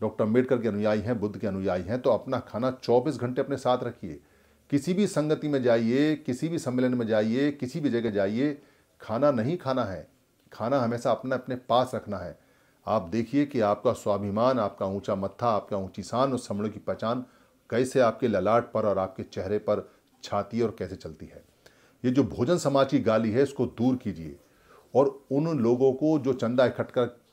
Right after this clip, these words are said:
करके लाते हैं दस लाख रुपए और एक लाख रुपए का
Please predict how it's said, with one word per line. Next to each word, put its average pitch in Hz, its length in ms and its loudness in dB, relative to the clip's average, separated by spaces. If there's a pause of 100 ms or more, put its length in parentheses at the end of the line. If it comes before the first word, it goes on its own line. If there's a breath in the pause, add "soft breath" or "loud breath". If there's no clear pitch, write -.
करके 113 180 0
लाते 110 260 2
हैं 120 120 2
दस 117 220 -2
लाख 110 200 0
रुपए 135 420 2 (380 loud breath)
और 113 160 -2
एक 127 180 2
लाख 123 240 4
रुपए 117 260 0
का 120 420 2